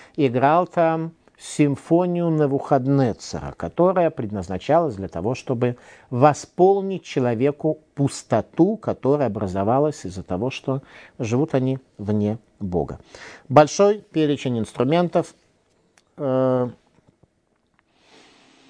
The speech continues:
для поддержания измотанной души, когда пропадает свет,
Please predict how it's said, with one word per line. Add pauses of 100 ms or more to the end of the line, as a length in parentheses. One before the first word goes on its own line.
(460)
для
поддержания
измотанной
души,
когда
пропадает
свет,